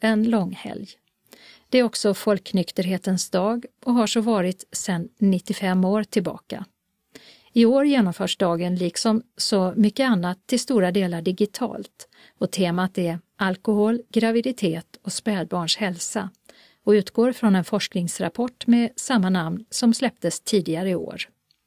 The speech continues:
Andra benämningar på dagen är den första sommardagen eller barärmsdagen. De tjockare vinterkläderna skulle ge plats för kortärmade klänningar och kortbyxor.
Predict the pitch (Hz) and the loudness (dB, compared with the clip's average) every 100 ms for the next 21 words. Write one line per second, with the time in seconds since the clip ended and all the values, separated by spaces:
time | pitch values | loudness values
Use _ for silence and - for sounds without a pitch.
0 | _ _ _ _ - _ _ _ _ _ | _ _ _ _ -20 _ _ _ _ _
1 | _ 247 208 214 240 269 202 175 180 185 | _ 4 4 4 4 6 4 4 0 2
2 | 220 190 160 180 180 - 190 180 170 185 | 2 2 0 -2 -4 -2 -2 -2 -4 -8
3 | - 202 - 190 - 208 185 165 175 180 | -4 -2 0 -2 0 4 4 2 -2 0
4 | 202 254 - _ _ - 226 208 202 208 | 0 -2 -4 _ _ 0 2 4 0 -2
5 | 240 247 185 - 190 180 170 170 - 185 | 0 2 0 -2 -6 -6 -4 -4 -4 0
6 | 196 240 233 - 196 - _ _ - - | 2 0 -2 -4 -6 -10 _ _ -20 -20
7 | _ - 220 247 - 196 196 214 202 180 | _ 4 4 4 0 2 4 4 4 0
8 | 185 180 196 214 214 - 185 214 233 180 | -4 0 2 2 2 0 2 0 0 -6
9 | 170 - - 185 - 190 - 180 175 180 | -6 -4 -4 -2 -2 -4 -4 -2 0 -2
10 | 190 - 214 175 180 185 185 196 185 - | -2 -2 0 0 -2 -2 -2 -2 -4 -4
11 | 214 - - 170 - - - | -4 -4 -8 -6 -6 -6 -8